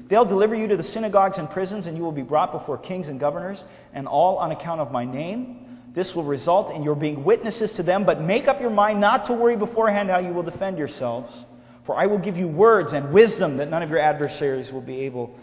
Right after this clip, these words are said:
to resist or contradict. You will be betrayed even by parents and brothers and relatives and friends, and they will put some of you to death, and all men will hate you because of me, but not a hair of your head will perish. By standing firm, you will gain life.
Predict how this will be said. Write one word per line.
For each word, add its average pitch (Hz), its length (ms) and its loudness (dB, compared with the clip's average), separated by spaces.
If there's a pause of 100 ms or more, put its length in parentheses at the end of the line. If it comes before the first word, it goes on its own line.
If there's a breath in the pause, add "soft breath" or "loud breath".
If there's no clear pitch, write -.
(280 loud breath)
to 139 100 -10
resist 120 580 -6
or 127 100 -4
contradict. 117 840 -8 (580 soft breath)
You 143 80 -10
will 143 80 -4
be 147 140 -2
betrayed 151 480 -4
even 147 180 -4
by 131 140 0
parents 156 460 -6
and 127 160 -10
brothers 147 340 0
and 123 100 -8
relatives 139 440 -2
and 123 140 -10
friends, 123 360 -8 (340 loud breath)
and 117 80 -14
they 123 120 -4
will 123 80 -6
put 127 180 -10
some 143 200 -8
of 127 120 -8
you 131 60 -8
to 127 80 -8
death, 120 300 -2
and 120 100 -10
all 131 120 -4
men 131 220 -6
will 117 120 -4
hate 135 260 -8 (440 loud breath)
you 120 240 -6
because 120 440 -4
of 117 120 -14
me, 113 120 -10
but - 160 -12
not 117 160 -12
a 107 40 -14
hair 113 140 -12
of 110 140 -14
your 104 120 -12 (480 soft breath)
head 120 200 -10
will 101 100 -8
perish. 117 580 -6
By 104 140 -4
standing 117 480 -8
firm, 113 200 -10
you 101 120 -10
will 95 80 -10
gain 98 280 -12
life. 98 220 -12